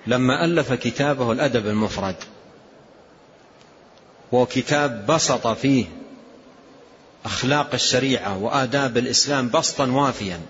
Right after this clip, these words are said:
ساق فيه الأحاديث والدلائل والآثار، أول باب بدأه في كتابه الأدب المفرد باب بر الوالدين، وأول حديث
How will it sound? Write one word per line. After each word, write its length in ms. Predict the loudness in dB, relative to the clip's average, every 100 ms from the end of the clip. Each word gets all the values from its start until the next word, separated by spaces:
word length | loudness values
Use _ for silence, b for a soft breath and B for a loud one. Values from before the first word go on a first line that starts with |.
| -10 -2
ساق 420 | 2 2 0 -2
فيه 260 | 0 0
الأحاديث 760 | 0 -2 -4 -4 0 0 0 -2
والدلائل 800 | -4 -2 -2 0 0 -2 -4 -6 -12 B B B
والآثار، 720 | 0 2 0 -2 0 2 0 -2 -16 -20 -20 -20 -20 -20 -20 -20 -20 -20 -20 -20 -20 -20 -20 -20 -20 -20 -20 -20 -20 -20 -20 -20 -20 -4 2
أول 420 | 4 6 6 6
باب 320 | 4 4 4 2
بدأه 920 | 2 4 2 2 0 0 2 0 0 -6 -18 -20 -20 -14 -6
في 100 | -4
كتابه 760 | -4 -2 0 2 0 0 -2 -4 -12 -20 -20 -20 -20 -10
الأدب 380 | -4 -2 0 0
المفرد 600 | 2 0 2 0 -2 -2
باب 340 | 2 2 2 2
بر 220 | 2 2
الوالدين، 580 | 2 0 -2 -4 -6 -8 -14 -20 -20 -6
وأول 600 | 0 6 6 6 6 4
حديث 540 | 4 0 2 2 2